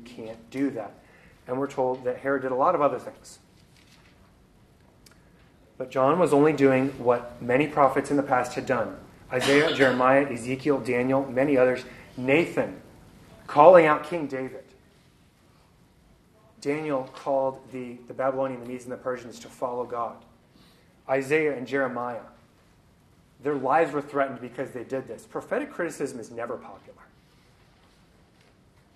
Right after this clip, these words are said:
Okay, baptism, I know everybody's favorite subject. What did John mean, baptism of repentance for the forgiveness of sins?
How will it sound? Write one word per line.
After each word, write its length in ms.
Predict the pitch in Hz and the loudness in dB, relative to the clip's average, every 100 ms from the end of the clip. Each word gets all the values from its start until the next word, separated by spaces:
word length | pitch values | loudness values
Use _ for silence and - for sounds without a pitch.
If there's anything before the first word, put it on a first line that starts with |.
| _ _ _ - _ _ _ - - | _ _ _ -20 _ _ _ -20 -10
Okay, 180 | - - - - - | -8 -8 -12 -20 -8
baptism, 480 | 131 139 139 123 107 | 0 2 0 -6 -8
I 60 | 104 | -10
know 120 | 107 | -6
everybody's 320 | 135 135 135 | -2 2 2
favorite 240 | - 131 113 | 2 0 2
subject. 400 | 135 113 - - - - - - - - - - - - - - - - - - - - - - - | 0 0 -4 -14 -20 -20 -20 -20 -20 -20 -20 -20 -20 -20 -20 -20 -20 -20 -20 -20 -20 -20 -20 -20 -2
What 320 | 123 147 - | 6 6 6
did 140 | 233 | 2
John 300 | 160 156 160 | 4 4 4
mean, 220 | 147 143 | 0 -2
baptism 480 | 139 135 139 156 151 | 2 2 2 -4 -4
of 80 | 165 | -6
repentance 460 | 156 156 131 143 139 | -6 -6 -6 -6 -6
for 120 | 139 | -4
the 120 | 127 | -4
forgiveness 520 | 139 120 123 120 110 - | -6 -6 -6 -8 -12 -16
of 60 | |
sins? 520 | - 147 110 - - | -8 -6 -6 -10 -20